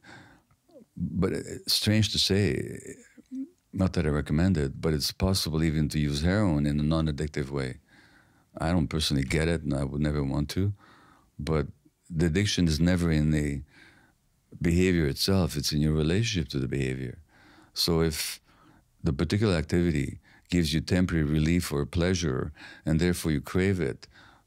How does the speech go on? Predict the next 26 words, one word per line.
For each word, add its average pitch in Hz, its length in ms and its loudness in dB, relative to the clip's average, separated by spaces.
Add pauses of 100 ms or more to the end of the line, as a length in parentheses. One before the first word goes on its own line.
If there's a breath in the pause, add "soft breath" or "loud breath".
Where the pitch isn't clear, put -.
(420)
but 80 160 0
it 76 120 -2
causes 78 640 2
harm 90 360 2
in 76 60 2
the 76 80 2
long 82 240 2
term 76 220 -2
and 71 80 0
you 73 80 -2
can't 87 280 -2
give 78 160 -2
it 82 80 -4
up, 95 200 -2
you 110 140 2
got 92 180 0
an 73 80 -2
addiction. 87 480 -2 (220 loud breath)
And 90 120 0
I 104 60 0
don't 98 120 0
care 73 300 -2 (160 soft breath)
what 110 300 0
the 101 100 2
activity 73 480 -2
is, 65 220 -6